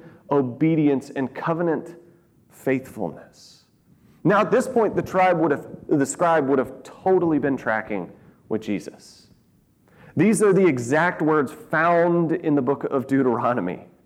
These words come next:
Here, Jesus just quoted the entire Shema. "Hear, O Israel, the Lord our God, the Lord is one. You shall love the Lord your God with all your heart, with all your soul, with all your mind, and with all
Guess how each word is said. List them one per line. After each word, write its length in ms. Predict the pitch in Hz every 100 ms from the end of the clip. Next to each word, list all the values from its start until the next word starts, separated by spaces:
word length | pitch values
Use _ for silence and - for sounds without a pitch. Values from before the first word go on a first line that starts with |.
| _ _ _ _ _ _
Here, 500 | 220 233 135 - -
Jesus 400 | - 208 190 -
just 220 | 180 196
quoted 360 | - 202 190 170
the 100 | 170
entire 400 | 156 156 175 180
Shema. 420 | - 170 151 120
"Hear, 560 | 110 202 240 247 240 220
O 180 | 196 190
Israel, 420 | 190 156 175 151
the 100 | 147
Lord 320 | 151 196 214
our 140 | 202 180
God, 280 | 190 180
the 80 | 160
Lord 400 | 165 185 202 190
is 200 | 165 147
one. 300 | 156 170 143
You 220 | - - -
shall 240 | - 190
love 500 | 147 165 214 214 156
the 80 | 185
Lord 240 | 165 156
your 100 | 139
God 240 | 135 123 120
with 160 | 139 123
all 320 | 151 170 180
your 140 | 180 165
heart, 640 | - 127 - - - _ _ _ - - -
with 100 | 175
all 260 | 196 208
your 120 | 196
soul, 280 | 180 190 151
with 180 | 135 147 147
all 360 | 170 208 214
your 120 | 202
mind, 360 | 185 170 156 139
and 160 | 120 139
with 100 | 143
all 560 | 151 151 156 143 -